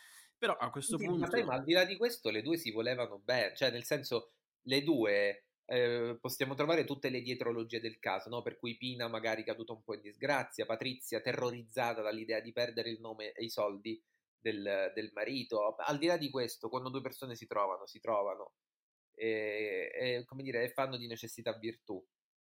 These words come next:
Speaker 2: Eh, per cui non, non so.
Speaker 1: Sì, sì, poi è tutto tra le righe, ovviamente. Noi siamo qui a discuterne, ma è molto più complesso di <laughs> come ce lo immaginiamo.
Speaker 2: Esatto.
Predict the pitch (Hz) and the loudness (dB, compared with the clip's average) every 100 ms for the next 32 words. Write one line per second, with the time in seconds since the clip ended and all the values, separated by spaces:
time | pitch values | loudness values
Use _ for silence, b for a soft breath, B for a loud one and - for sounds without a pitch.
0 | _ - 113 110 104 104 98 95 90 85 | _ -4 0 0 0 -2 -2 -2 -2 -4
1 | 95 110 - 120 - 131 143 123 107 98 | -6 -6 -8 -10 -6 -2 0 0 -2 -4
2 | 92 90 92 104 101 104 101 - 92 - | -8 -8 -12 -18 -16 -18 -10 -4 -2 -4
3 | _ _ B B B B _ b b b | _ _ B B B B _ b b b
4 | b b b - 127 107 117 104 113 110 | b b b -4 -2 -2 -4 -4 -4 -4
5 | 127 117 113 110 110 110 104 95 95 90 | -8 -6 -4 -4 -4 -4 -6 -8 -6 -6
6 | 95 98 101 92 101 101 98 101 98 - | -6 -10 -10 -12 -12 -10 -8 -8 -10 -10
7 | 101 101 - 101 98 98 - 113 107 98 | -10 -10 -8 -8 -8 -12 -10 -12 -10 -12
8 | 98 95 90 90 101 98 107 - 95 104 | -10 -10 -10 -10 -12 -12 -12 -14 -18 -18
9 | 95 98 107 104 101 104 95 - - 143 | -14 -14 -10 -10 -10 -10 -12 -14 -12 -12
10 | - 127 110 101 98 104 104 107 117 95 | -8 -8 -6 -6 -8 -8 -6 -6 -4 -2
11 | 92 90 - - | -2 -2 -10 -18